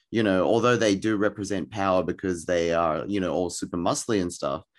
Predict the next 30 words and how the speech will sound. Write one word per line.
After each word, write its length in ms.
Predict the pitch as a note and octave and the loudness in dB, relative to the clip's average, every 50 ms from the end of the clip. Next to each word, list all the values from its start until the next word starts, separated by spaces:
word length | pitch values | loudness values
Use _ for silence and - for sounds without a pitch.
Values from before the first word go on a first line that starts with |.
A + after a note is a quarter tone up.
| _ _ _ _ | _ _ _ _
the 60 | - | -8
flip 220 | G2 - C#3+ D3 C#3+ | 0 2 2 2 2
side 240 | - C3 A2+ G2 F#2+ | 2 2 2 2 2
of 80 | F#2 | 2
that 160 | F#2 F2+ F2 | 0 0 0
is 140 | E2+ E2 D#2+ | -2 -4 -4
they 180 | F2 E2+ E2 D#2+ - - | -4 -4 -4 -6 -8 -6
generally, 520 | - G2+ F#2+ F#2+ G2 F#2 F2+ F2 F2 - - - - _ _ _ _ _ _ _ _ _ _ - D2 E2 | -2 0 0 2 0 0 0 -2 -4 -6 -10 -18 -20 _ _ _ _ _ _ _ _ _ _ -14 -6 -4
w-, 360 | - - - - - F#2+ - A#2 | -4 -4 -2 -2 -2 0 2 2
in 80 | G#2+ | 2
my 180 | F#2+ F#2+ G2 A#2 | 4 4 4 4
work, 340 | B2+ G#2 F2+ E2 E2+ E2 - _ - | 4 4 2 2 0 -2 -8 _ -12
at 80 | - | -8
least, 280 | F2 F2 F2 E2+ - - | -4 -4 -4 -4 -4 -2
they're, 340 | F2 F2 F2 F2 F2 D2 - - - - | 0 0 2 0 0 -2 -4 -8 -10 -6
they're, 280 | F#2 F#2 F2+ E2+ - - - - - | -4 -2 -2 -4 -4 -8 -12 -8 -6
um, 280 | E2+ E2+ D#2+ E2 E2+ | -4 -4 -2 -4 -6
drawn 260 | D2+ F2 F2+ F2 F2 F2 | -6 -6 -6 -6 -6 -6
in, 80 | E2+ | -8
like, 180 | F2 E2 E2 - | -8 -8 -6 -6
a 40 | F2+ | -4
really 180 | F#2 F2 E2+ D#2+ | -2 -2 -4 -4
submissive 520 | - - E2 E2+ F#2 F#2+ F#2+ - F#2+ - | -6 -6 -4 -4 -4 -2 -2 -4 -4 -4
kind 180 | - F#2 D#2 D#2+ | -6 -6 -6 -4
of 60 | D#2 | -4
way. 160 | D2 C2+ C2 C2 | -6 -6 -8 -8
So 120 | - F#2+ | -4 -4
there's, 160 | G2 F#2+ F2 | -2 -2 -2
like, 160 | G2+ G2 - G2 | -2 -4 -4 -6
a, 80 | E2 | -8